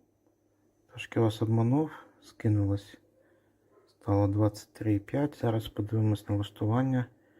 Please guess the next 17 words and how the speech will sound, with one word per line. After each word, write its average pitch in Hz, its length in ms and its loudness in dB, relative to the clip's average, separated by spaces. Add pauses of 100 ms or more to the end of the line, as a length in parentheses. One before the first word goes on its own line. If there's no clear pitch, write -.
(800)
чи - 160 -18
скинулось 110 640 -2
в 104 40 -2
мене 107 280 2
інше 95 340 -6
налаштування, 95 760 -2
але 127 280 -2
він 120 280 -2 (640)
підключений. 143 760 2 (460)
Час 139 240 2
підтягнув, 120 720 0
тут, 110 120 -4 (480)
до 107 180 2
речі, 110 340 0
пише, 110 360 -2 (1080)
яка 107 280 2
сила 107 500 2